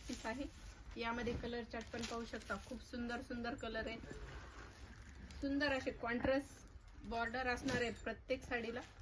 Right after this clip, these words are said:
याचा मार्केट रेट तर माहित आहे तुम्हाला, दोन ते अडीच हजार रुपये आहे, पण आपल्याकडे होलसेल रेट आ-, असणार आहे फक्त आणि फक्त पंधराशे रुपये. यामध्ये कलर पण पाहू शकता,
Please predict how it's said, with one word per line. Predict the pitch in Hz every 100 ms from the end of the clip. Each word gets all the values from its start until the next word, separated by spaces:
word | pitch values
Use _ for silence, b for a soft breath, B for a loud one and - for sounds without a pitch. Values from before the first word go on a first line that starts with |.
| - - - - - - - - - - -
याचा | 226 220 226
मार्केट | 226 233 233 254 247
रेट | 247 226 -
तर | 247 247 240 - - -
माहित | 247 233 233
आहे | 233 -
तुम्हाला, | 240 226 208 - - - - 202
दोन | 214 247 233
ते | - 247 247 - - -
अडीच | 226 254 -
हजार | 247 254
रुपये | 240 240
आहे, | 220 214 208 202 - - - - - - - - - -
पण | 254
आपल्याकडे | 240 233 262 254 247 226 262
होलसेल | 262 269 285 254
रेट | 262 254
आ-, | 240 240 - 226
असणार | - 254 226
आहे | 175 -
फक्त | 254 -
आणि | 262 254
फक्त | 262 240 220 226 -
पंधराशे | 247 247 247 -
रुपये. | 208 - - - - - -
यामध्ये | 220 214 226 220
कलर | 220 240 240
पण | 220 240
पाहू | 240 247
शकता, | - -